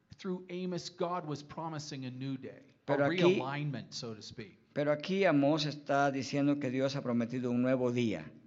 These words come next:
Speaker 1: When the sinners of Israel would be removed,
Speaker 2: Cuando los pecadores de entre Israel sean removidos
Speaker 1: but the believers of the nations would be gathered
Speaker 2: y
Speaker 1: in.
Speaker 2: los creyentes de las naciones van a ser reunidos.
Speaker 1: And so it is very much the same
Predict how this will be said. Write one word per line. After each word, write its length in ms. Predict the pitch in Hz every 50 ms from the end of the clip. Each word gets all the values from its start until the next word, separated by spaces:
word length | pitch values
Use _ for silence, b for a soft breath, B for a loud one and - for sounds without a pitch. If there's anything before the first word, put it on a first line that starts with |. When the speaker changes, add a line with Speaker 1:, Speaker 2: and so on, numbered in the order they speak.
| - _ _
Speaker 1:
When 160 | - 131 135 143
the 80 | 139
sinners 440 | - - - 196 196 196 180 - -
of 100 | 151 151
Israel 480 | 160 160 147 - 151 151 147 147 139 135
would 240 | 131 127 123 -
be 320 | - 135 139 139 135 135 135
removed, 640 | 120 117 110 110 123 139 143 143 147 147 147 - - - - - -
Speaker 2:
Cuando 240 | - 135 131 131 135
los 140 | 131 131 131
pecadores 640 | - 127 127 - 127 131 135 147 156 160 170 160 127
de 60 | 139
entre 180 | 131 123 113 120
Israel 400 | 117 117 123 123 127 135 147 143
sean 340 | 147 - 139 131 127 127 117
removidos 840 | 120 120 117 120 117 110 107 120 135 151 151 190 220 233 - - - - -
Speaker 1:
but 160 | - 131 131
the 60 | 151
believers 600 | 147 - 127 120 120 135 151 156 143 139 131 131
of 120 | 131 120 120
the 80 | 123
nations 520 | 117 117 123 127 127 123 - 135 123 117 -
would 160 | 123 117 113
be 140 | 110 113 110
gathered 480 | 113 120 113 110 110 110 110 101 101 101 101
Speaker 2:
y 60 | 147
Speaker 1:
in. 120 | 147 143 143
Speaker 2:
los 220 | 143 139 131 131
creyentes 500 | - - 127 131 131 143 156 160 151 156
de 60 | 139 131
las 100 | 127 123
naciones 520 | 123 123 117 113 - 160 170 165 156 135
van 160 | 123 127 123 123
a 100 | 123 117
ser 420 | - 139 139 135 131 - - - - -
reunidos. 920 | - - 123 123 123 131 131 127 131 127 117 107 95 92 - - - - - - _ _ _ _ _ _ _ -
Speaker 1:
And 120 | 123 131
so 300 | - - 180 165 165 165 165
it 180 | 180 175 175 180
is 260 | 202 226 220 180 127
very 260 | 110 175 175 185 180
much 320 | 151 156 170 175 180 - -
the 120 | 147 127
same 540 | - - - - - 165 165 170 170 170